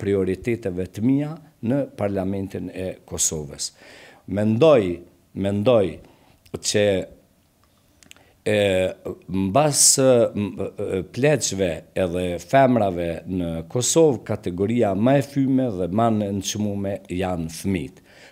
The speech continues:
Ka shumë njerëz të ne që fëmijën e konsideron jo si dashuri, jo si lumturi, jo si rrezatim pozitiv në familje, po thot: "Kuku, po ka në fëmija, merret që të andej, se po ma prish gjumin."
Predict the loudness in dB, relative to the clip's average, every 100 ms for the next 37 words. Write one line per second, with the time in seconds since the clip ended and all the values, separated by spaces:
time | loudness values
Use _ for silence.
0 | _ -4 -2 0 2 4 4 4 4 -2
1 | -2 -2 0 -2 -2 -4 -6 -4 2 2
2 | 4 0 -4 -8 -8 -4 -4 -2 -4 0
3 | 4 4 2 -4 0 2 2 0 0 0
4 | 0 0 0 0 -4 -12 _ -4 0 2
5 | 0 0 0 0 -2 0 0 -4 -10 -20
6 | _ -2 0 2 2 4 2 4 0 2
7 | 2 2 0 -8 -20 -20 _ _ 4 6
8 | 4 4 2 2 2 -2 0 -2 0 -4
9 | -6 -10 -12 _ _ -4 0 2 0 0
10 | -4 -4 0 0 0 -2 -4 2 4 4
11 | 0 0 2 4 4 0 2 2 2 0
12 | -2 -2 0 0 0 2 2 2 -2 -8
13 | -6 -6 -4 -4 -4 -6 -6 -4 -6 -6
14 | -4 -4 -8